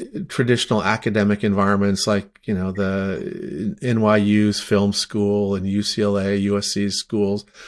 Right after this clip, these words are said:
where a lot, that have a lot of influence on producers and directors and, and up and coming promising actors and actresses. Do,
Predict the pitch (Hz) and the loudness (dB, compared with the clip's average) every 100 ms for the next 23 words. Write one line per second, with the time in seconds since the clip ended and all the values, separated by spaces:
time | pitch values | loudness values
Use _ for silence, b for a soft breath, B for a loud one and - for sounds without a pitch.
0 | B 143 123 117 120 - 131 131 170 160 | B 6 8 8 4 0 2 4 4 4
1 | 139 165 175 120 123 127 107 92 90 101 | 4 4 4 4 2 2 0 0 -2 -4
2 | 90 107 101 104 - 101 98 95 95 95 | -2 -2 0 0 0 -2 0 -2 0 -2
3 | 92 101 95 95 98 92 - b b b | -2 -4 -4 -4 -4 -4 -8 b b b
4 | b - 107 107 113 - 120 - 113 - | b -2 0 0 -4 0 0 2 -2 -2
5 | - 113 110 104 - 107 98 98 104 98 | -2 2 2 -2 -2 4 4 4 2 0
6 | 92 98 92 - 92 101 95 - - 104 | -2 -2 -2 -4 -4 -4 -4 -6 -6 -6
7 | 98 - 98 - 104 92 - 123 110 120 | -8 -10 -10 -6 -6 -6 -8 -6 0 -2